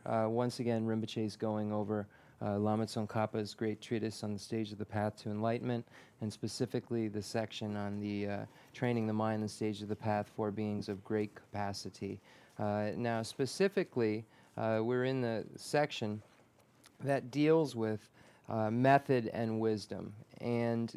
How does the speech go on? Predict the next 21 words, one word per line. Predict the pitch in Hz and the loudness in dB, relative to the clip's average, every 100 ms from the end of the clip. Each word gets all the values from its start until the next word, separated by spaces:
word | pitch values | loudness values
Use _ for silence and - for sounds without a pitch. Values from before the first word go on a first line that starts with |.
| - | 0
this, | 147 160 - - _ - - - - - - - | 2 2 -4 -14 _ -20 -20 -20 -20 -20 -20 -10
um, | 110 110 104 98 - | -4 -2 -2 -4 -6
section | - 127 - 117 110 | 2 2 2 -2 -4
is | 101 | -4
broken | 123 117 113 | -2 -2 0
down | 110 110 104 | 0 0 -2
into | 101 107 | -6 -8
two | - 113 | -8 -8
categories: | - 101 101 104 104 104 104 - - - - | -2 0 0 -2 -4 -4 -8 -16 -20 -20 -6
the | 123 | 0
need | 123 127 120 | 4 4 4
for | 120 | 2
method | 110 110 - 107 | 4 4 2 -2
and | 107 | 0
wisdom | 107 101 110 104 | 0 -2 -2 -2
according | - 110 107 104 | 0 0 0 -2
to | 104 | -2
the | 101 | 0
regular | 101 101 101 98 | 0 2 0 -2
perfection | - 92 113 - 110 98 | -6 0 0 2 -2 2
vehicle, | 123 127 123 104 101 | 6 6 6 0 -2